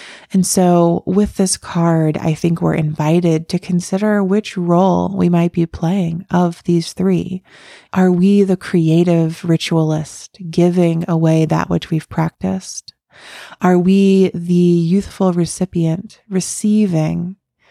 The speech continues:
that beauty and emotion? Or are we the one with our back to the act of giving and receiving entirely? Have we turned away from creative practice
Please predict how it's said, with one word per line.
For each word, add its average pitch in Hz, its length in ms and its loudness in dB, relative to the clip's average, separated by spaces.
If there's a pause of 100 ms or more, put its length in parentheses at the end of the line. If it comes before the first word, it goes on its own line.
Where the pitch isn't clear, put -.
(220)
that 170 340 -2
beauty 175 600 2
and 156 340 0
emotion? 160 880 -2 (800)
Or 240 440 4
are 220 200 2
we 220 680 2
the 214 100 2
one 196 680 0
with 185 180 0
our 180 140 2
back 170 340 -4 (300)
to 185 480 2
the 180 180 -2
act 170 300 -2
of 170 100 -4
giving 165 300 0
and 165 100 0
receiving 165 480 -2
entirely? 165 800 -4 (540)
Have 175 120 2
we 180 120 4
turned 175 340 2
away 160 520 2
from 160 640 -2 (440)
creative 170 520 2
practice - 840 -4